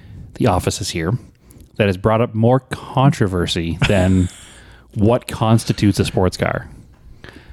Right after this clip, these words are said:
Speaker 1: So I have a very simple breakdown of what I think constitutes a sports car,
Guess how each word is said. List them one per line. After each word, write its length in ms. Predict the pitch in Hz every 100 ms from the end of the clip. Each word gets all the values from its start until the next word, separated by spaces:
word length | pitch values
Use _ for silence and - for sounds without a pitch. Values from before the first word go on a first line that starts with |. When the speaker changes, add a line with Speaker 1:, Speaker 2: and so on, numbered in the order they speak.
| -
Speaker 1:
So 680 | - - - 131 123 117 - _ -
I 120 | 123
have 160 | 131 160
a 80 | 127
very 560 | 107 104 110 110 113
simple 500 | 110 - 117 113 113
breakdown 580 | 104 - 98 - 117 123
of 100 | 123
what 100 | 98
I 180 | 76 98
think 300 | - 151 160
constitutes 560 | - 160 160 - 170
a 40 | -
sports 280 | - 175 -
car, 320 | 175 180